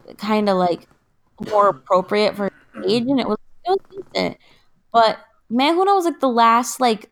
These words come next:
f-, I guess Om Shanti Om too, but, like, last, last feel-good Shah Rukh Khan film. What, what was that? Was, was Kabhi Khushi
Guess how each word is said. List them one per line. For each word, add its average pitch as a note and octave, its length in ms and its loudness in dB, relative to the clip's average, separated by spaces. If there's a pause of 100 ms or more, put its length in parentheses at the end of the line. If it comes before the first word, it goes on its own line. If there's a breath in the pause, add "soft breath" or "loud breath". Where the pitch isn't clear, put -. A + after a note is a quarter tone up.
f-, - 300 -20 (440)
I A#3 60 -2
guess D4+ 260 0
Om G#3+ 180 0
Shanti F#3+ 400 -4
Om F3 200 -4
too, - 100 -10
but, - 80 -8
like, G#3 160 -2
last, B3 320 -2
last B3 300 -2
feel-good A3+ 840 2 (720)
Shah A3 200 2
Rukh G#3 120 2
Khan G3 320 2
film. F3 500 -4 (1160)
What, - 180 -4
what C#4+ 120 4
was F4 120 0
that? D4 260 0
Was, D4+ 180 -2 (720)
was B3+ 160 -6
Kabhi D#4 260 0
Khushi E4 400 -8